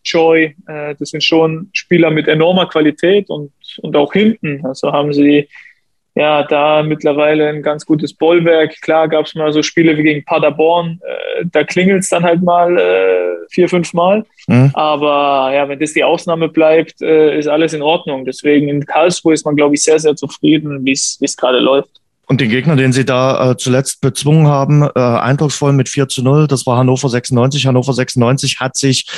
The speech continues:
Speaker 2: äh, dann gestern von Jan Zimmermann, ihrem Trainer, äh, getrennt. Hannover aktuell Tabellen-Sechzehnter mit, äh, vierzehn Punkten, weit unter, äh, den, äh,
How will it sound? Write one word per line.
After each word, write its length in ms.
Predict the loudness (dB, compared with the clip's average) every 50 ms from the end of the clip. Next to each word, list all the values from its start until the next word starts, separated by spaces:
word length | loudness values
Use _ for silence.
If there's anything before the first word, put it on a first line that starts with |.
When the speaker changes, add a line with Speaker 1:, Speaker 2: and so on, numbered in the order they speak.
| -14 -14 -16 -18 -20 -20 -20 _ _ -2
Speaker 2:
äh, 160 | 0 0 0
dann 200 | 0 0 0 0
gestern 340 | 2 2 0 2 2 2 2
von 220 | 2 2 2 2
Jan 180 | 2 2 2 0
Zimmermann, 460 | 2 2 2 4 4 2 2 2 0
ihrem 220 | 2 2 2 2 2
Trainer, 400 | 0 0 0 2 2 2 0 0
äh, 220 | 0 2 2 2 0
getrennt. 680 | 0 -2 -2 -2 0 0 2 2 2 2 0 -4 -10 -10 -6
Hannover 420 | -4 -2 -2 -2 -2 -4 -4 -4
aktuell 340 | -6 -4 -2 0 0 0 0
Tabellen-Sechzehnter 1080 | -2 -2 -2 0 2 2 4 4 4 2 0 -2 -2 -2 0 2 2 2 2 0 -2 -4 -8 -16 -14 -8 -2 0
mit, 260 | 0 0 0 0 0
äh, 120 | 0 0
vierzehn 420 | 0 0 -2 -2 0 0 -2 0 2
Punkten, 400 | 2 2 2 2 2 0 0 2
weit 300 | 0 -2 -2 -2 -4 -2
unter, 600 | 0 0 2 2 2 0 0 0 0 0 0 0
äh, 40 | 0
den, 300 | 0 0 0 2 0 0
äh, 320 | 0 0 0 0 0 -2